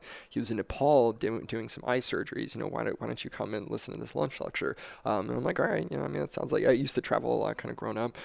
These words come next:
um, and, uh, so I was like, "Oh, like, I'd never been to Nepal. That sounds like fun." Um, so I sat and I, and I listened to, to this talk. Um, uh, so Mike Fehlmeyer, uh, who, who was a mentor of mine, um, and, uh, and he gave, he basically showed this video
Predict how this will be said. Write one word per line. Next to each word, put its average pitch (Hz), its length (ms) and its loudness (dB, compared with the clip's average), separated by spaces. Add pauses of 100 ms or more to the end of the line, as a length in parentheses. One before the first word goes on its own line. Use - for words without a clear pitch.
(240)
um, 104 360 0
and, 104 400 2
uh, 104 200 6
so 127 140 2
I - 20 2
was 127 100 0
like, 139 160 2
"Oh, 240 180 6
like, - 180 4
I'd - 120 0
never 113 160 -2
been - 160 -4
to 110 80 -4
Nepal. 139 380 0
That 147 100 -2
sounds - 220 -2
like - 100 -4
fun." 127 240 -2 (300)
Um, 117 400 2
so - 160 2
I 123 60 2
sat 156 420 4
and 117 180 0
I, 113 80 2
and 113 220 -2
I 101 80 -2
listened 113 480 0
to, 113 420 0
to - 140 -6
this - 160 -2
talk. - 500 2
Um, - 400 -4
uh, - 220 -6
so - 340 -2
Mike 110 180 -4
Fehlmeyer, 117 600 -2
uh, - 220 0
who, - 340 -4
who 110 120 -6
was - 120 -2
a 110 40 -4
mentor 113 360 -4
of 107 80 -6
mine, 113 260 -2 (300)
um, 104 400 0
and, 110 420 0
uh, 107 240 4
and 110 140 -4
he 123 180 -10
gave, 123 500 2
he 127 100 -4
basically 120 400 0
showed 117 420 2
this 107 160 -4
video - 640 0